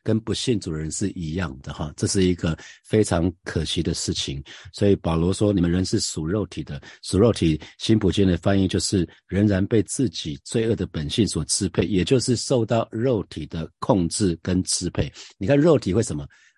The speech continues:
饿了，我们会想要吃东西，对不对？那渴了，我们会想要喝东西。啊，那会有，会有各式各样的欲望啊，所以，所以这个部分属肉体就是，就，就是表示说我们会受到肉体的控制跟支配，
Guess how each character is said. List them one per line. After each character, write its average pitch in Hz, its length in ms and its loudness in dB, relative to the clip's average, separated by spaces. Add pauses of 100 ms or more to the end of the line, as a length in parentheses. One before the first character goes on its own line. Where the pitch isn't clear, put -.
(160)
饿 131 180 6
了， 101 240 2
我 87 120 -4
们 85 120 -2
会 117 100 0
想 82 220 -4
要 92 80 -4
吃 - 240 -6
东 87 260 -2
西， 82 440 -6
对 - 100 -4
不 71 60 -6
对？ 78 160 -2 (280)
那 104 200 2 (340)
渴 90 220 4
了， 92 220 4
我 95 80 0
们 82 80 2
会 117 120 4
想 85 160 0
要 92 60 0
喝 87 180 -2
东 85 200 -4
西。 80 340 -8 (240)
啊， 78 160 -6
那 101 100 2
会 104 200 4
有， 82 200 2 (240)
会 120 140 6
有 95 80 4
各 120 160 2
式 113 160 0
各 113 100 2
样 101 140 4
的 90 120 -2
欲 110 240 0
望 85 300 0 (260)
啊， 87 120 -8
所 98 160 -2
以， 95 200 2 (220)
所 - 160 2
以 - 20 6
这 151 120 -2
个 127 80 2
部 123 160 2
分 104 260 2
属 92 240 -4
肉 131 180 2
体 107 140 -2
就 92 80 -2
是， 95 160 -10
就， 95 220 -6
就 - 180 0
是 110 80 0
表 82 180 -4
示 104 140 -4
说 98 220 0
我 87 80 0
们 85 100 0
会 107 160 0
受 107 260 0
到 107 200 -2
肉 117 300 -2
体 - 180 -10
的 82 160 -10
控 98 260 -2
制 - 160 -4
跟 90 220 -4
支 - 240 -4
配， 82 260 -2